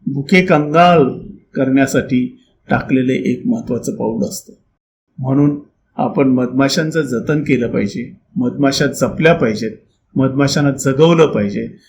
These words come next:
तरच पृथ्वीवरील जीवसृष्टी वाढेल. केवळ प्रथिनांचं आगार असलेल्या कडधान्यांच्या उत्पादनासाठी मधमाशा आवश्यक नाहीत, तर या पृथ्वीवरील जीवसृष्टी,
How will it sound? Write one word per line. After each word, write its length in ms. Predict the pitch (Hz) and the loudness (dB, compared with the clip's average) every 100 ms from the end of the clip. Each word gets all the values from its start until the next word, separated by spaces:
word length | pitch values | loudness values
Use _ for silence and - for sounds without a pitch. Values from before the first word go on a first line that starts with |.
| _ _ - | _ _ 4
तरच 420 | 156 160 170 - | 6 6 2 -4
पृथ्वीवरील 840 | - 147 - 160 151 139 135 139 | -6 -6 -6 -6 -2 0 0 -2
जीवसृष्टी 760 | - 147 139 139 127 110 - 127 - - _ _ | -4 0 2 0 -2 -8 -2 -2 -2 -12 _ _
वाढेल. 420 | 127 120 110 104 - _ _ _ _ _ _ _ _ _ _ - | -4 0 0 0 -4 _ _ _ _ _ _ _ _ _ _ -4
केवळ 460 | 156 156 160 190 190 | 0 2 4 4 4
प्रथिनांचं 760 | 190 147 165 170 175 175 185 - - | 2 -2 0 0 2 2 0 -2 -4
आगार 300 | 139 143 175 | 0 6 6
असलेल्या 480 | 156 - 139 127 143 | 6 2 0 0 0
कडधान्यांच्या 760 | 143 139 135 147 165 175 175 185 | 0 0 2 2 2 2 4 4
उत्पादनासाठी 840 | 151 135 - 160 180 180 180 - | 4 0 2 2 2 2 0 0
मधमाशा 520 | 160 143 139 139 135 139 | 0 0 0 -2 0 0
आवश्यक 460 | 127 123 123 107 | 0 -4 -6 -6
नाहीत, 480 | 113 107 101 151 - - _ _ _ _ | -6 -2 0 -2 -4 -20 _ _ _ _
तर 120 | - | 2
या 200 | 147 143 | 4 4
पृथ्वीवरील 800 | 139 - 127 - 151 156 151 156 | 2 -2 -6 -6 -8 -4 -2 -2
जीवसृष्टी, 840 | 160 131 131 156 151 135 - 123 | -4 -2 0 0 0 -6 -4 -6